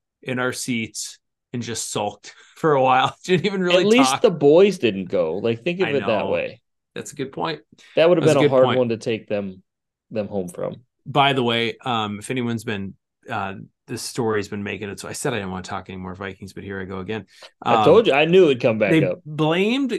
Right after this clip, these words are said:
Speaker 1: crowd noise, uh, for the play having a hard time getting into Cousins on that last play. And I was in the stadium. The crowd was not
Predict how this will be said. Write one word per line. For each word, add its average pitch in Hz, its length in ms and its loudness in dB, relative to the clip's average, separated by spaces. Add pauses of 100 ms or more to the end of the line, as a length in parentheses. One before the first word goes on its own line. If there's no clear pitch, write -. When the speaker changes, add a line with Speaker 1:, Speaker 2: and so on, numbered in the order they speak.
Speaker 1:
crowd 143 540 -2
noise, 185 640 -6 (100)
uh, 104 600 -2
for 113 800 -4
the 113 320 -6
play 131 280 -2
having 131 240 -2
a 117 60 -2
hard 123 180 -2
time 123 260 -4
getting 117 280 -4
into 110 120 -6
Cousins 117 440 -6
on 110 140 -4
that 104 200 -6
last 107 340 -6
play. 107 400 -6 (480)
And 131 420 -2 (240)
I 151 160 2
was 143 160 0
in 151 80 0
the 131 40 -2
stadium. 123 640 -4
The 127 120 -6
crowd 165 280 0
was 131 120 -2
not 123 320 -2